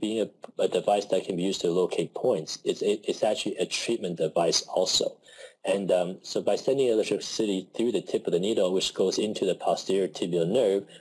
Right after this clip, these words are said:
we're able to recruit all its downstream neurological, um, deriv-, derivatives, which are the medial calcaneal nerve, the lateral plantar nerve, and the medial plantar nerve,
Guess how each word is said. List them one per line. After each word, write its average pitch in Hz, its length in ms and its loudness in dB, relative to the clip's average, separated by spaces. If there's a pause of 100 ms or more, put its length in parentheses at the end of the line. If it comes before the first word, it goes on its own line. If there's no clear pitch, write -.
(120)
we're 101 180 2
able 98 260 0
to - 140 -4
recruit 90 540 -2 (160)
all 127 320 2
its 104 300 -4
downstream 101 800 -2
neurological, 90 1000 2 (340)
um, 78 320 -2 (400)
deriv-, 87 460 0
derivatives, 90 800 -2 (120)
which 98 240 0
are 85 200 4
the 82 140 -4
medial 95 280 0
calcaneal 85 520 -2
nerve, 82 360 0
the 82 100 2 (160)
lateral 90 340 2
plantar 85 340 -4
nerve, 82 240 0
and 80 100 -2
the 80 60 -2
medial 85 240 0
plantar - 320 -4
nerve, 73 160 2